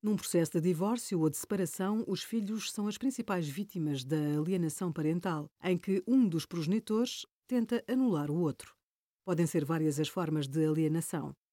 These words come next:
Denegrir a imagem do ex, organizar atividades para que o filho nunca visite o outro progenitor ou inventar doenças em vésperas das visitas.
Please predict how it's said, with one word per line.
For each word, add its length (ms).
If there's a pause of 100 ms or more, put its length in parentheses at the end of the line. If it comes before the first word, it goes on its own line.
(100)
Denegrir 540
a 40
imagem 580
do 220
ex, 420 (100)
organizar 560
atividades 600
para 240
que 120
o 40
filho 320
nunca 380
visite 440
o 60
outro 280
progenitor 640 (260)
ou 160
inventar 480
doenças 720
em 140
vésperas 800
das 220
visitas. 680